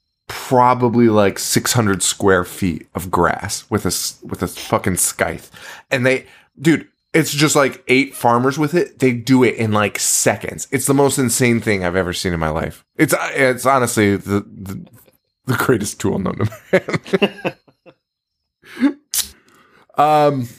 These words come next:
anyway, Tina goes in to check on her friends, finds a cat covered in blood, which to that, she's like, "Oh my God." The cat's fine, by the way. The cat just has blood on her.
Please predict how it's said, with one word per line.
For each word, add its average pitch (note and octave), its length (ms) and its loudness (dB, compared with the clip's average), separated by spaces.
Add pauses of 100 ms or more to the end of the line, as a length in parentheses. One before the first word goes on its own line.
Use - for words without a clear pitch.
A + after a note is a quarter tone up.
(1400)
anyway, A#2 500 4
Tina F3+ 300 0
goes D3+ 280 2
in C#3+ 160 2
to B2+ 80 2
check B2+ 340 0
on A#2 140 2
her A2 100 2
friends, G2+ 460 0
finds A#2 260 -2
a G#2 60 -4
cat - 340 -2
covered F#2 320 -2
in E2 140 -6
blood, E2 420 -4 (220)
which C3 280 0 (160)
to B2 120 0
that, A2+ 340 2
she's G2 220 -6
like, F#2 180 -6
"Oh A2 220 2
my A2+ 300 2
God." B2+ 280 0
The B2+ 60 -8
cat's - 280 -4
fine, F2 420 -2
by - 140 -8
the - 120 -12
way. - 120 -12
The C#2+ 80 -14
cat G#2 200 -4
just G2 160 -10
has F2 200 0
blood - 320 -10
on E2+ 200 -8
her. - 180 -16